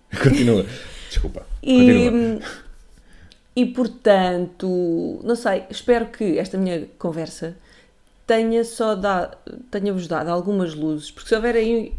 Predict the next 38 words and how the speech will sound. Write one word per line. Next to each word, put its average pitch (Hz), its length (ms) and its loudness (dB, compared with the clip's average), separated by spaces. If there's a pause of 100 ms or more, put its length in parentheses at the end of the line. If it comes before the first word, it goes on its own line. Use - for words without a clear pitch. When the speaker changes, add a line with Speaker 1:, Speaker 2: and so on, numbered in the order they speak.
(120)
Speaker 2:
alguém, 185 440 -2
um 185 100 -2
pai 170 300 -6
ou 185 80 -4
uma 196 160 -2
mãe 151 240 -6
que - 80 -20
esteja 185 240 -6
a 180 40 -4
ter 165 180 -6
dificuldades 180 580 -8
com 190 100 -6
o - 20 -2
seu 202 200 0
bebê, 160 400 -4 (320)
ou 233 160 0
que 208 80 -6
venha 233 300 2
a - 40 -4
ter, 240 300 2
porque - 240 -12
eu 190 40 -6
sei 196 200 -8
que 190 100 -10
há 175 60 -6
pessoas 180 340 -8
que - 160 -12
nos 165 480 -6
ouvem 160 280 -4
e 151 40 -8
que 175 140 -8
nos 160 120 -4
veem 156 400 -6
que 214 200 0
ainda 165 180 0
não 156 140 -8
têm 147 180 -10
filhos, - 460 -14